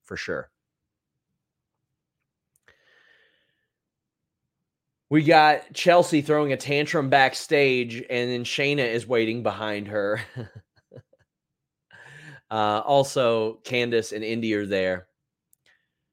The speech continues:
Sean asks, "Is Jade Cargill gonna enter the Battle Royal to qualify for the Chamber? Do you have any news regarding that P W insider that said she'd be in the match?" Well, it wasn't a P W insider report, I don't think. W W E,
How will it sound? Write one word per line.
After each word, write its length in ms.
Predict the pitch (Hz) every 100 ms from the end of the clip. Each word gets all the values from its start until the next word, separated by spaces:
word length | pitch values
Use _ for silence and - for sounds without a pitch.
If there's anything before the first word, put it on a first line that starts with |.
| _
Sean 380 | - - 156 170
asks, 380 | 139 131 123 -
"Is 140 | 123
Jade 240 | 110 127 131
Cargill 340 | 139 156 151
gonna 220 | 131 127
enter 240 | 113 113 127
the 80 | 117
Battle 300 | 113 113 120
Royal 380 | 113 113 117 120
to 100 | -
qualify 420 | 113 104 117 113
for 80 | 113
the 80 |
Chamber? 460 | 104 - 202 151 139
Do 160 | 127 127
you 40 |
have 80 | 117
any 200 | 127 131
news 320 | 117 120 117
regarding 420 | 107 107 120 120
that 160 | 113 -
P 160 | -
W 280 | 123 123 113
insider 420 | 139 139 107 110
that 120 | 110 -
said 200 | 107 107
she'd 200 | 120 101
be 140 | 101
in 80 | 101
the 80 | 120
match?" 380 | 151 104 - _ _ _ _
Well, 120 | 156
it 20 |
wasn't 300 | 156 175 214
a 20 | 175
P 200 | 156 170
W 280 | 143 135
insider 680 | 139 147 143 139 131 127 120
report, 500 | 127 110 - 175 254
I 100 | 147
don't 220 | 123 107
think. 360 | - 113 110 117 _ _ _ -
W 240 | 151 220
W 340 | 202 165 156 147
E, 380 | 170 156 143